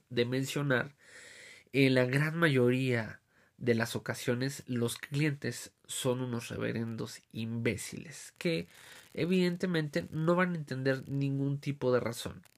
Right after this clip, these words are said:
Cabe mencionar en este comentario que yo hago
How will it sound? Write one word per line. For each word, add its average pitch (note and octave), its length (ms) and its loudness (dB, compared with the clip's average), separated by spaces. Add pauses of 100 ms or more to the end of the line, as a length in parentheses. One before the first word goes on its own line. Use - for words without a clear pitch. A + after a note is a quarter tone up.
(1400)
Cabe A#2+ 280 4
mencionar C#3+ 640 2 (440)
en A2+ 200 -4
este C#3+ 260 -4
comentario D3 640 0
que C3 120 -2
yo C3 160 4
hago C3+ 280 4